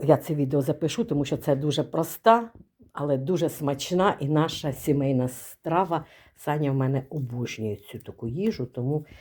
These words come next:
Так, Вітя, Вітяна квітка, дивіться, пустила нові такі паланки.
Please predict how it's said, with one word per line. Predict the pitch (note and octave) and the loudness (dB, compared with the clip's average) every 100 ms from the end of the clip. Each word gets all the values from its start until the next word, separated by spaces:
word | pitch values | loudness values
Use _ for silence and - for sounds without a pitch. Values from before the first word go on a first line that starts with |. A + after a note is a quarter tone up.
| - - - | -20 -14 -6
Так, | B2 - | -4 0
Вітя, | G#3 A3+ F3 C#3+ F#3 | 0 4 2 2 2
Вітяна | G#3+ E3+ C#3+ | 4 4 2
квітка, | C#3 D3 C#3 C3+ | 2 0 2 0
дивіться, | C#3 D3+ C3+ B2+ | 2 2 0 -4
пустила | - C3+ - D3+ B2+ | -4 -6 0 2 4
нові | C3 C3 A#2+ | 4 4 2
такі | A#2+ - A#2 | -2 -6 -8
паланки. | - E3+ A#3+ A3+ A3 - G#3+ | -2 0 2 0 0 -2 -6